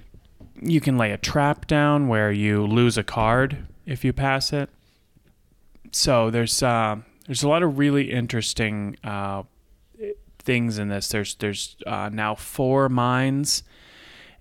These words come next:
and, um, one of them is, like, a, a sleeping dragon who wakes up and, like, you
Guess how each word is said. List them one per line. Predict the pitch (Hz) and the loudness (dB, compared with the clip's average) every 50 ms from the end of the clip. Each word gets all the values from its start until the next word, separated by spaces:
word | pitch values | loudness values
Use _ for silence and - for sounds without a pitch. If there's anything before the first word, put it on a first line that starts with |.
| _ - | _ -4
and, | 120 113 107 107 104 104 101 101 | -2 0 0 0 0 -2 -2 -2
um, | 98 98 104 104 107 110 107 107 _ _ _ _ _ _ _ _ _ _ _ _ _ - | -2 -2 -2 -4 -6 -6 -10 -14 _ _ _ _ _ _ _ _ _ _ _ _ _ -8
one | 117 110 123 127 131 | -4 0 2 2 2
of | 135 123 123 | 2 2 2
them | 127 123 120 120 | 2 2 2 2
is, | 117 107 - | 0 0 0
like, | 113 107 104 - - | 0 -2 -2 -2 -2
a, | 101 98 98 98 98 95 - - - _ - | -2 -2 -2 -2 -4 -4 -8 -14 -20 _ -16
a | 107 101 92 87 82 65 - - | -14 -12 -12 -10 -10 -12 -12 -8
sleeping | - - - 143 131 120 - 120 110 | -4 -2 0 0 0 0 0 -2 0
dragon | 104 113 107 104 104 107 107 107 113 110 107 107 107 101 - - | 0 0 0 2 2 0 0 0 -2 -2 -2 -2 -4 -6 -8 -6
who | 113 107 101 101 | -4 -2 -2 -2
wakes | 98 104 104 101 98 - - 104 | -2 -2 -2 -2 -2 -4 -4 -4
up | 101 101 98 - | -2 -2 -2 -4
and, | - 101 98 98 | -4 -6 -4 -6
like, | 98 95 95 92 - - | -6 -6 -8 -8 -10 -10
you | 98 98 95 95 | -8 -8 -8 -10